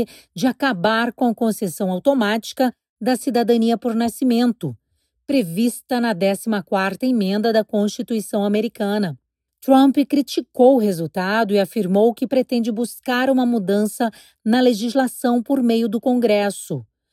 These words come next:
O presidente voltou a defender o fim da cidadania automática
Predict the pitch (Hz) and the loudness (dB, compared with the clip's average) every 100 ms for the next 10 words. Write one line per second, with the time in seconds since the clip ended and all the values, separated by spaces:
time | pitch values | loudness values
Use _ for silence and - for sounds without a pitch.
0 | _ _ - 240 294 226 262 254 233 277 | _ _ -8 2 2 4 2 2 4 4
1 | 226 - 233 196 180 156 190 156 202 233 | 2 0 2 2 0 -4 -4 0 2 2
2 | 226 - - 262 285 277 262 269 233 220 | 0 -4 -6 0 2 2 0 0 0 2
3 | 220 208 208 247 226 208 214 - - 240 | 2 0 0 0 0 -2 -4 -6 -2 -2